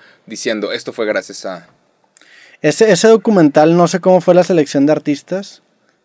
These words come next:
Speaker 2: No sé si fue por un productor en común o cómo fue el, el, pero
Speaker 1: Aparece Molotov.
Speaker 2: Sí.
Speaker 1: Está bastante cool. Y te cuentan la historia de Molotov, que es una
Speaker 2: Sí,
Speaker 1: locura.
Speaker 2: sí, vi,
Speaker 1: Aparece
Speaker 2: no lo terminé de ver. Sí vi los primeros como dos o tres capítulos.
Speaker 1: No, hombre, los siguientes se ponen muy buenos.
Speaker 2: ¿Sí?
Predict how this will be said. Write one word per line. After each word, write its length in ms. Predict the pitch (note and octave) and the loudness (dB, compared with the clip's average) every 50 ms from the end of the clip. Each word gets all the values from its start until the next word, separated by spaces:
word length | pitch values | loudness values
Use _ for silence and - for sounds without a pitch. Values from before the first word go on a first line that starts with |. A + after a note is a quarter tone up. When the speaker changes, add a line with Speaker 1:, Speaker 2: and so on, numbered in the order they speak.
| _ | _
Speaker 2:
No 140 | - C3 C3 | -8 -8 -6
sé 100 | B2+ C#3+ | -6 -6
si 120 | D3 E3+ D#3 | -8 -8 -4
fue 200 | - D3 C3+ C3+ | 0 0 0 0
por 140 | - D3 D3+ | 2 0 2
un 120 | D3 C#3 | 2 0
productor 440 | C3 - D#3 D#3 C#3 B2+ - C3+ B2+ | 0 0 0 0 0 0 0 0 0
en 100 | C3+ C#3 | 0 0
común 400 | - C#3+ A#2+ A2+ A2+ A#2 B2+ C3 | -2 -2 -4 -4 -4 -4 -4 -4
o 80 | B2 A#2 | -6 -6
cómo 220 | - A#2+ A#2+ A#2+ | -6 -8 -8 -8
fue 240 | A#2 - B2+ B2 B2 | -6 -4 -4 -2 -2
el, 280 | B2 A#2+ A#2 A#2+ - A#2+ | -2 -4 -6 -10 -10 -10
el, 380 | A#2+ A2+ A2+ A2 A2 A2+ - _ _ _ _ _ _ _ _ _ - | -10 -10 -10 -12 -14 -16 -20 _ _ _ _ _ _ _ _ _ -8
pero 140 | - A#2 A#2 | -6 -2 0
Speaker 1:
Aparece 260 | A#2+ A#2+ A#2+ A#2+ D3 | 0 0 0 -2 -2
Molotov. 520 | C#3+ C3+ A#2+ A2 F2 - C3 B2 B2 A#2+ A#2+ - | -2 -2 -4 -4 -2 0 2 2 2 0 -4 -18
Speaker 2:
Sí. 340 | - - - B2 A#2 A2 - _ _ _ | -20 -10 -8 -8 -8 -8 -10 _ _ _
Speaker 1:
Está 200 | A#2 - A2 G2+ | -14 -10 -8 -8
bastante 280 | G2 G#2+ G#2+ G2 F#2+ | -8 -8 -10 -12 -12
cool. 320 | F2 - G#2 G#2+ B2 C#3 _ _ _ _ _ _ _ _ _ _ - | -10 -6 -6 -6 -6 -8 _ _ _ _ _ _ _ _ _ _ -18
Y 40 | F#2+ | -12
te 100 | - G2+ G2 F#2 - | -12 -12 -12 -10 -8
cuentan 260 | A#2 A2 F#2+ A2+ G#2+ | -8 -6 -6 -6 -8
la 40 | F#2+ | -6
historia 180 | - G#2+ G#2 | -8 -8 -8
de 40 | G2+ | -8
Molotov, 300 | F#2+ F2+ E2+ - F#2 F2 | -8 -10 -10 -12 -14 -14
que 60 | - | -14
es 80 | - - | -16 -14
una 100 | F#2 F2 | -14 -12
Speaker 2:
Sí, 40 | E2 D#2+ - - - | -12 -14 -8 -4 -2
Speaker 1:
locura. 80 | D#3+ A#2+ | -2 0
Speaker 2:
sí, 100 | B2+ - - | -2 -4 -6
vi, 140 | D#3 D3 D#3 | 0 2 2
Speaker 1:
Aparece 180 | E3 D#3 D#3+ D#3 | 2 2 0 0
Speaker 2:
no 140 | D3+ D#3 D#3 | 0 2 2
lo 80 | F3 F3+ | 2 2
terminé 360 | - G3+ F3+ D#3+ D3 C#3+ D3 | 2 2 2 4 4 4 4
de 100 | D3 C#3+ | 4 2
ver. 160 | C3 C3+ B2+ B2 | 2 0 -2 -2
Sí 100 | - C3 | -2 -2
vi 80 | C3+ | -2
los 140 | C#3+ D#3 - | -2 -4 -6
primeros 340 | - C3+ B2+ B2+ B2+ B2+ - | -8 -8 -6 -6 -6 -10 -10
como 220 | - D3+ C#3 A#2+ A#2 | -8 -6 -6 -4 -6
dos 80 | A2+ C3+ | -8 -8
o 40 | C#3 | -10
tres 160 | C#3+ C3+ - | -12 -12 -10
capítulos. 400 | - C#3 C3+ C#3 C3+ - E3 - | -12 -12 -12 -12 -12 -10 -10 -8
Speaker 1:
No, 80 | A2 A#2 | -8 -6
hombre, 140 | A#2 A2+ G2 | -4 -4 -6
los 100 | F2+ - | -6 -8
siguientes 300 | G#2+ G2 G2+ G2 A2+ A2 | -8 -8 -8 -8 -10 -12
se 80 | A2+ | -10
ponen 180 | F2+ A2 G#2+ G#2 | -8 -8 -8 -6
muy 100 | G#2 G#2 | -6 -6
buenos. 340 | G2 F#2+ F#2 G2+ F2+ E2+ - | -6 -6 -6 -8 -12 -14 -14
Speaker 2:
¿Sí? 120 | - C3 | -8 -8